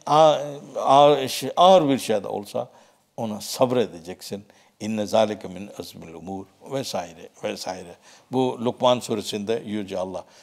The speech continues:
Mesela diyor, "Ve lâ tusâir haddake linnâsi." Sen insanlarla nasıl muamele edeceksin? Hiç yüzünü böyle, a-, a-, ağzını şöyle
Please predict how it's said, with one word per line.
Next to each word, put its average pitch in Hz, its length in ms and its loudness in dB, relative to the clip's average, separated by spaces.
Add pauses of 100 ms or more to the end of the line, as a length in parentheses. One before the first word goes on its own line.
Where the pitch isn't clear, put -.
(160)
Mesela 139 480 6
diyor, 139 240 8
"Ve 135 120 10
lâ 135 160 8
tusâir 135 400 6
haddake 131 500 2
linnâsi." 123 560 -6 (580)
Sen 123 180 -2 (260)
insanlarla 117 720 0
nasıl 107 220 -10
muamele 90 420 -8
edeceksin? 90 520 -14 (420)
Hiç - 320 -4
yüzünü 104 440 -4
böyle, 101 260 0 (260)
a-, 90 60 -8
a-, 98 720 2
ağzını 101 380 -2
şöyle 95 360 -2